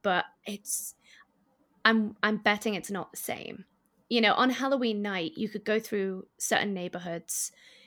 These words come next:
in the U K and you might see, like,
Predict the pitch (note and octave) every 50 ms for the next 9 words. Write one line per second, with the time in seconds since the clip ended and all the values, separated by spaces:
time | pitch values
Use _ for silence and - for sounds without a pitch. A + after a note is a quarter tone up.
0 | _ _ - A#3 G#3+ G#3 G3 F#3+ G3 F3+ - - G3 F#3+ F#3 F3 F3 F3 - -
1 | - F#3 F3 F3+ F3 F3+ F#3+ F#3+ - - - G3+ A3 A3 A3 G#3+ G3+ G3 F#3 F#3
2 | - - - - G3+ G3 G3 F#3+ F3+ F3+ - - -